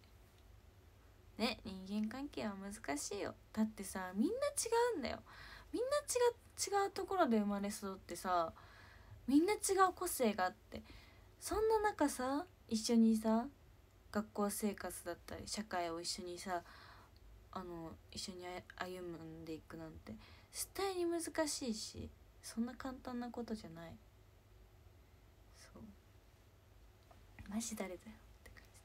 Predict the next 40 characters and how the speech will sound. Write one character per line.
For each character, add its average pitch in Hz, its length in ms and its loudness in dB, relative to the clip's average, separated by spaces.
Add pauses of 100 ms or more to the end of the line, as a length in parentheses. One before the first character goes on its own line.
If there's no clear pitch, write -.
(160)
じ。 220 40 0
も 208 260 0
う - 20 0
な 220 80 4
ん 220 60 4
か 220 100 -8
ご 214 80 10
め 285 100 10 (100)
ん。 220 80 2 (640)
す 226 40 0
っ - 20 2 (120)
ご 440 140 10
い 247 240 6
偉 214 240 4
そ 247 160 -2
う。 202 160 -4 (320)
ご 202 80 -10
め 214 140 2
ん 233 120 2
ね。 240 120 -4 (2250)
そ 214 60 -12
う。 - 400 -16
な 196 80 -6
の 202 60 -6 (180)
に 202 100 -12
ね、 214 140 -4
み 220 160 -2
ん 233 100 -6
な 254 60 -12 (100)
頑 247 160 -12
張 277 80 -8
っ 277 40 -10
て - 100 -8
て - 60 -18 (100)
偉 226 220 -4
い 247 120 -6
よ。 214 100 -2 (500)
本 220 160 -10
当 233 80 -8
に。 233 120 -4